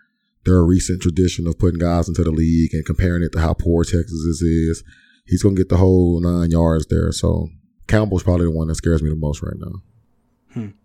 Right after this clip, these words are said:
Speaker 2: For good reason, too. But I think that's all that we have here. This is a really, really big weekend for recruiting for Texas. You're gonna have all of that news and more on the football brainiacs dot com.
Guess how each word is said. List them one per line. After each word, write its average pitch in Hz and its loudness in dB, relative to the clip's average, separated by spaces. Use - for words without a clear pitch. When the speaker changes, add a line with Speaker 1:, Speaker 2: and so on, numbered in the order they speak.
Speaker 2:
For 147 -8
good 143 -2
reason, 120 -4
too. 110 -10
But - 2
I 170 0
think 269 -4
that's - 0
all 196 6
that 170 0
we 170 4
have 170 4
here. 147 2
This 151 -2
is 147 0
a 135 4
really, 165 4
really 160 4
big 143 2
weekend 143 0
for 143 2
recruiting 135 0
for 131 -4
Texas. 139 -2
You're 135 0
gonna 151 2
have 143 4
all 151 4
of 139 -10
that 147 0
news 131 2
and 135 0
more 131 4
on 127 0
the 123 0
football 123 -2
brainiacs 123 -2
dot 120 -2
com. 123 2